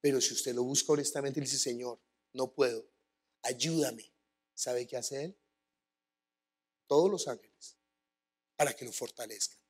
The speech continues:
Todos los caminos comienzan a cuadrar, por torpe que sea, no se saldrá de su camino.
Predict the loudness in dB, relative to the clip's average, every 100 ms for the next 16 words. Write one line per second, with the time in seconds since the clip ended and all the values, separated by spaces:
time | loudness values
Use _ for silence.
0 | _ _ _ _ _ _ _ _ _ _
1 | _ -10 4 6 8 6 4 2 2 2
2 | 0 -2 2 2 2 -2 -4 4 4 4
3 | 4 8 8 8 4 4 4 2 4 2
4 | 2 0 -2 -4 -2 0 -2 -4 -4 -6
5 | -10 -12 -12 -8 -8 -8 _ _ -20